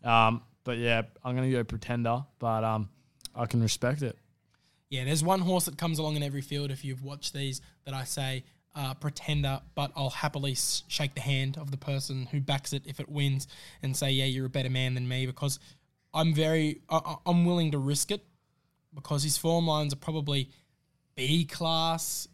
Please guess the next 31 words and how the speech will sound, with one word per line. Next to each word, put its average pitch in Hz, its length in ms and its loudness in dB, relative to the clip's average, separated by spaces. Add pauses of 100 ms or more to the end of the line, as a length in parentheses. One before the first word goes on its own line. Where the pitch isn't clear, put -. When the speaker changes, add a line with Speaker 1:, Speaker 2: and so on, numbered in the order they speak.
(240)
Speaker 2:
for 170 80 -10
Europe 156 480 -2 (260)
and 147 100 0
his 143 200 2
trials 151 500 0
have 139 140 -4
been 139 260 0
very, 139 340 0
very 127 280 -4
plain. 131 520 -6 (680)
Um, 135 560 0
but 156 100 -10
you 160 100 -2
always 160 260 4
need 143 120 0
to 135 60 -4
keep 143 200 -2
an 139 60 -2
eye 127 200 -2
on 123 80 -4
the 123 80 -4
international, 123 500 -4
so 143 180 -2
watch 143 280 -2
for 165 100 -4
that 143 160 -2
late 139 220 -2
market 131 360 -6
push. - 400 -12
If 139 80 -14
he 139 120 -8